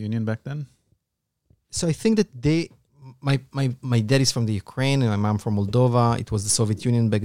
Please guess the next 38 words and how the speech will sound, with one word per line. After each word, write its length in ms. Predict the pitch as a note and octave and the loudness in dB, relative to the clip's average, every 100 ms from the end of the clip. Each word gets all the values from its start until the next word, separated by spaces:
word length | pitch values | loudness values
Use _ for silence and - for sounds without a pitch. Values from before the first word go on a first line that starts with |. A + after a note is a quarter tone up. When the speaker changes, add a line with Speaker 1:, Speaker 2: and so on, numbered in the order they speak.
| G#2 | 0
Speaker 2:
then. 160 | G#2 | -2
They 80 | G2+ | -2
were 140 | F#2+ F#2+ | -4 0
not 220 | G2+ G2+ | 0 0
doing 220 | G#2 G2+ | -2 -4
distinctions. 800 | G2 - - B2+ G#2+ A2 G#2+ A2 - _ _ _ _ _ - | -4 -10 -16 -16 -6 -2 -2 -2 -8 _ _ _ _ _ 2
And 420 | C3 C3 B2+ C3 - | 6 8 6 2 2
I 80 | B2+ | 2
think 160 | - | 4
there 100 | E3+ | 6
was 160 | D3 G#2 | 6 6
a 60 | A2 | 4
short 480 | - - D3 D3 - | 4 2 2 2 2
period 320 | C#3+ C#3 A2 | 2 2 2
they, 160 | A2 | 0
they 160 | G#2 G#2+ | 0 0
were 140 | G#2 | 2
allowed 440 | G#2 G2+ G#2+ B2+ B2+ | 2 2 4 4 2
to 60 | C3 | 2
leave 400 | B2+ C3 D3+ C#3+ - - | 4 4 2 -2 -8 0
'cause 200 | B2 B2+ - | 0 0 -8
my, 240 | C3 B2 A#2 - | -2 -2 -2 -8
my 280 | A2 A#2 A2+ _ _ _ _ - - | -4 -4 -4 _ _ _ _ -14 -6
other 180 | C#3+ | -4
part 300 | D#3 C#3 A#2+ | 0 0 0
of 60 | A2+ | -2
the 60 | G#2+ | -6
family 360 | B2 G#2+ G#2+ | -4 -2 -2
left 260 | G#2 G#2 - | -2 -4 -4
in 60 | |
seventy-three, 680 | G#2 A2+ G#2+ G#2 - B2 D3+ E3 D3 | -8 -6 -6 -8 -4 0 2 2 2
and 120 | A2+ | 6
they 80 | B2+ | 6
were 100 | A#2+ G#2+ | 6 2
allowed 200 | G#2+ A2 | 0 -2
only 220 | G#2+ A2 | -6 -8
in 40 | |
seventy-eight. 680 | G2 G#2 G2 G2 G2+ C3+ - | -8 -6 -8 -8 -8 -10 -12